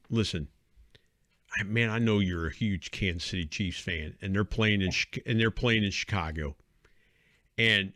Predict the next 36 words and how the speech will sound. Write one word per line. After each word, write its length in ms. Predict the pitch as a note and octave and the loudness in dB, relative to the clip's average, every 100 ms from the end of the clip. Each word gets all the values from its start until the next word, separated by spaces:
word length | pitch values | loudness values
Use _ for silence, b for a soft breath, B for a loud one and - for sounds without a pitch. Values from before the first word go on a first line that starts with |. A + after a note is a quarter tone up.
| - | -8
I 140 | A2 | -4
just 260 | B2+ D3 - | 0 0 2
want 220 | B2 A#2+ | 2 2
you 200 | A#2+ A2 | 2 4
to 60 | G2 | 4
know 400 | G2+ G2 F2+ F2+ | 4 4 4 2
that, 320 | E2+ F2 - _ _ _ _ _ _ _ _ _ - | 0 -2 -2 _ _ _ _ _ _ _ _ _ -4
you 120 | A2 | -2
know, 220 | F#2+ F#2 B2 | -2 -2 -2
it, 340 | A2+ - - _ - - A2+ | -2 -2 -14 _ -18 -10 -2
because 420 | G#2+ - A#2+ G2 | 0 2 0 2
you 160 | A2+ G#2+ | 4 4
value 440 | G2+ F#2+ F#2+ F#2+ | 4 2 0 -2
your 140 | F2 E2 | -4 -4
family 500 | - F2 F2+ E2+ F2 | -2 0 0 -2 -4
and 100 | D#2 | -2
things 240 | F#2 E2 | -4 -4
like 200 | F2 D#2+ | -6 -2
that, 260 | G2+ F2+ - b b b b b b - | 0 0 -4 b b b b b b -2
I 100 | A#2 | 2
was 240 | A#2+ - | 2 2
thinking, 400 | B2+ A#2 G#2 F#2+ | 2 2 2 2
man, 220 | G2 G2 | 4 2
somebody 260 | - F#3 E3+ | 2 2 2
gave 240 | A#2 A#2 | 4 2
me 160 | A2+ G#2+ | 4 2
these 240 | G2+ F#2 | 0 -2
tickets, 500 | - G#2 F#2+ G2+ - - | 0 0 0 -4 -6 -4
but 120 | G#2 | -2
I 80 | G#2+ | 0
want 280 | A#2 A#2 - | 2 0 2
you 160 | A2+ | 2
to 80 | G2 | 4
have 380 | E2+ F#2 F2+ E2 | 2 2 0 0
them 160 | E2+ E2 | -2 -2
because 640 | E2+ - F#2 E2 D#2+ | -4 -2 -2 0 -2